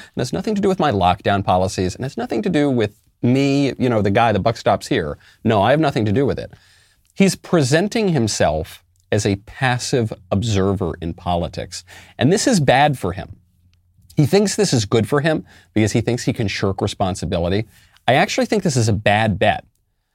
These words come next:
because the, the big knock on, on Joe Biden right now is that he seems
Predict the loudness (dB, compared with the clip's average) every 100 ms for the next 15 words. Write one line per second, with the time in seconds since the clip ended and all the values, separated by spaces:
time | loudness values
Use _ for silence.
0 | _ -4 0 2 0 -2 0 2 2 -4
1 | -4 0 0 2 2 4 4 4 2 -4
2 | -12 -8 -4 -2 -2 -6 _ -2 0 2
3 | 2 4 2 2 -4 -8 -10 -14 -14 -18
4 | _ _ _ _ _ _ _ -20 _ -2
5 | 0 0 0 -2 -2 -2 0 0 -4